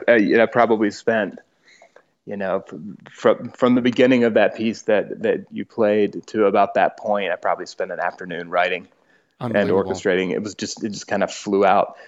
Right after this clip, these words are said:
Speaker 1: But, you know, and, and it's certainly based in a lot of the harmonies that, that John Williams was using. So I sort of had my palette there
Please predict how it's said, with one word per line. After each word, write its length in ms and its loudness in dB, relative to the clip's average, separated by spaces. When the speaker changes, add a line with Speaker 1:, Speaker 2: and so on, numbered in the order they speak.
Speaker 1:
But, 280 6
you 80 2
know, 100 4
and, 220 6
and 140 2
it's 160 0
certainly 380 2
based 420 2
in 100 0
a 60 -2
lot 180 4
of 80 0
the 80 4
harmonies 440 -4
that, 220 -4
that 120 -8
John 200 -6
Williams 260 -6
was 160 -20
using. 320 2
So 260 4
I 100 8
sort 220 0
of 80 -2
had 240 2
my 120 2
palette 440 0
there 300 0